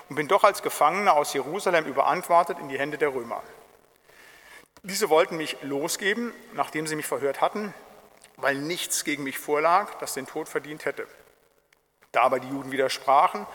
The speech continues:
war ich genötigt, mich auf den Kaiser zu berufen, nicht als hätte ich mein Volk wegen etwas zu verklagen. Aus diesem Grunde habe ich darum gebeten, dass ich euch sehen und zu euch sprechen könnte.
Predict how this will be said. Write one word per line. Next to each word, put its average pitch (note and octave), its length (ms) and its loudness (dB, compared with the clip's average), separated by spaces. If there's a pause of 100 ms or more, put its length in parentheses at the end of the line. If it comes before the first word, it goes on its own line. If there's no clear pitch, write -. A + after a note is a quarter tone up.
(260)
war B2 180 2
ich A#2+ 120 -4
genötigt, D3 680 -6
mich C#3 120 -4
auf C3 80 -4
den B2+ 120 -10
Kaiser C3 320 -4
zu - 140 -12
berufen, C#3 580 -10 (680)
nicht F3 180 -6
als C#3 160 0
hätte D#3 180 0
ich - 220 -6
mein B2+ 160 -6
Volk D#3+ 480 2
wegen C#3+ 160 -4
etwas - 320 -2
zu - 140 -10
verklagen. A#2+ 600 -2 (840)
Aus - 160 -2
diesem G3 260 -4
Grunde E3+ 380 2
habe C#3+ 180 6
ich - 80 -10
darum C3+ 220 -2
gebeten, F#3 580 -6 (320)
dass C#3 160 -4
ich - 160 -6
euch B2 160 -4
sehen E3 460 -4
und - 160 -10
zu D#3 100 -4
euch D3+ 120 -2
sprechen D3 360 -4
könnte. C3 400 -2